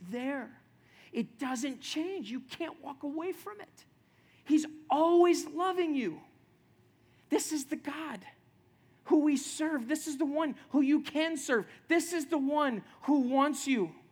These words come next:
It's no longer, your life is no longer going to be determined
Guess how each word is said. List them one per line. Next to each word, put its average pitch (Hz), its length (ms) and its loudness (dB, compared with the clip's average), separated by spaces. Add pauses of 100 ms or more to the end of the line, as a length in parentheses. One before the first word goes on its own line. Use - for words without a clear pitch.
(720)
It's 208 120 -4
no 277 140 4
longer, 269 840 4 (440)
your 311 240 4
life 285 680 2 (580)
is 233 140 2
no 285 140 4
longer 285 400 4
going 269 300 2
to 285 120 -2
be 240 280 -2 (440)
determined 247 840 0